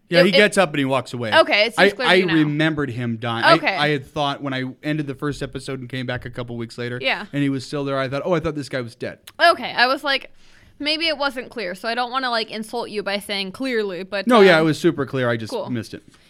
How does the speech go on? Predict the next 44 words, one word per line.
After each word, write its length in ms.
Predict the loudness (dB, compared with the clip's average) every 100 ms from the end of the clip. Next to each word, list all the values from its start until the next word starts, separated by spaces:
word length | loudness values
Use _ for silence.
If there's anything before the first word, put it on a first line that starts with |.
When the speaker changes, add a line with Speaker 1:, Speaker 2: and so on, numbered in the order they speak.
| -4
Speaker 2:
Yeah, 380 | 0 2 2 -2
so, 420 | -4 -2 0 -2
I 100 | -4
mean, 280 | -4 -6 -8
he, 320 | -4 -4 -4
he 240 | -10 -6 -4
would 160 | 0
obviously 440 | 0 0 -2 -12 -12
be 120 | -12
playing 280 | -6 -4 -2
into 260 | -4 -6
it, 140 | -8 -10
and 180 | -8 -8
I 380 | 0 2 2 -2
had 160 | -6 -8
assumed 480 | -8 -10 -10 -8 -6
at 140 | -6
least 400 | -6 -8 -10 -18
he's 240 | -16 -14 -10
going 200 | -8 -8
to 60 |
still 260 | -8 -8 -10
try 180 | -4 -6
to 80 | -4
get 160 | -8 -12
the 60 |
kids 260 | -12 -14 -10
back. 420 | -10 -10 -12 -20 _ _ _ _ _ _ _ _ _ _ _ _ _ _ _ _ _ _
That 200 | 0 0
would 100 | 0
have 60 | -4
been 160 | -4
my 120 | -4
assumption 480 | -6 -6 -10 -10 -8
because, 460 | -8 -8 -8 -8 -10
you 80 | -12
know, 180 | -10
it's 200 | -14 -16
sinful 520 | -20 -4 -2 -2 -4 -6
for 200 | -4 -2
a, 200 | -2 -4
an 160 | -6 -6
android 460 | -4 -4 -4 -6
to 480 | -8 -8 -6 -8 -10